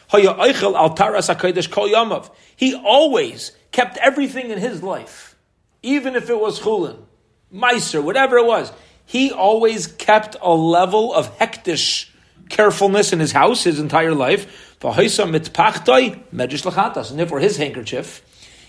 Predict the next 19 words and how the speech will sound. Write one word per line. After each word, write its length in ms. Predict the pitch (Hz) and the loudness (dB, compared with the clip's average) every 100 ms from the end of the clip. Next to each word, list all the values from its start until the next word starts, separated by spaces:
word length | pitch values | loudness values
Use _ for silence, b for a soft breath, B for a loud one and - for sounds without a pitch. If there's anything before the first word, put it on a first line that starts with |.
| b | b
is 160 | 160 - | -8 -2
gonna 220 | 165 160 | 0 0
be 180 | 151 151 | 0 -2
tamei 840 | - 208 233 151 131 147 185 185 b b b | -2 -2 0 -2 -2 -4 -6 -12 b b b
for 220 | - 170 165 | -6 -2 -2
somebody 600 | - 220 220 175 160 151 | 2 0 2 0 0 0
who 140 | 165 | 0
now 260 | 160 165 165 | 2 2 2
has 240 | 165 160 | 2 0
to 80 | 160 | -4
handle 300 | 147 160 156 | -4 -4 -4
the 100 | 156 | -2
mechatas. 760 | 160 160 190 147 110 - - - _ _ b b b - | -2 -2 -4 -4 -8 -10 -14 -16 _ _ b b b -16
So 240 | - 156 143 | -4 0 0
somebody's 960 | 143 - - 208 220 196 180 160 - - 175 | -2 -4 0 2 2 2 0 -4 -8 -16 -8
handling 500 | 120 180 180 175 165 | -2 0 0 0 -2
the 80 | 156 | -4
mechatas, 800 | 151 147 131 123 117 110 - 120 | -4 -2 0 -2 -6 -10 -10 -6
the 280 | 123 117 | -4 -4